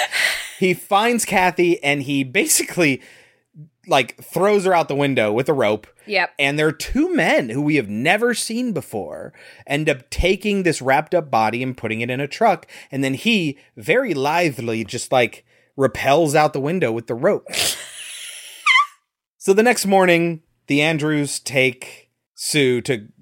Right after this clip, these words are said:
Speaker 2: go and meet the lieutenant and the sergeant.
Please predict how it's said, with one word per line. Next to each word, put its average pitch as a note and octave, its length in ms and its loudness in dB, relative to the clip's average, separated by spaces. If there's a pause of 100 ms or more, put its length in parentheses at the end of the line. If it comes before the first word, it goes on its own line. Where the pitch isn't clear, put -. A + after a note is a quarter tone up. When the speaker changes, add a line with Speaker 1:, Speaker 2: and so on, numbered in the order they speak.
(140)
Speaker 2:
go A#2 380 2
and G#2+ 300 -2
meet G2+ 420 -4
the C3 80 2
lieutenant A2 540 0
and F#2 260 -4
the F2 40 -6
sergeant. - 400 -10